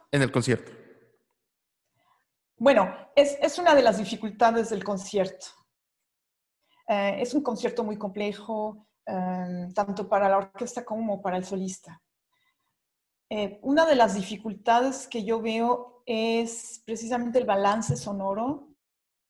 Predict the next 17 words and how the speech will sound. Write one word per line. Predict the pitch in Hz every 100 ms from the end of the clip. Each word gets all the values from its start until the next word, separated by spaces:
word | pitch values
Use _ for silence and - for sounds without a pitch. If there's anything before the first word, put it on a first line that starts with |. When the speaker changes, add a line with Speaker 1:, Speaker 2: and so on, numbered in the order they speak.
| _ _ _ _ _ - -
Speaker 2:
entre | 196 190
todas | 214 214
las | 202 190
voces, | 202 196 - 185 - -
entre | 160 185 190
las | 190
voces | 214 220 220
de | 190
la | 185
orquesta | 185 226 - 254
misma | 247 247 262 254 _ _ -
y | 240 247 254 262 269 220
en | 202
relación | 208 196 226 208
con | 214
el | 196
solista. | 190 190 190 - 185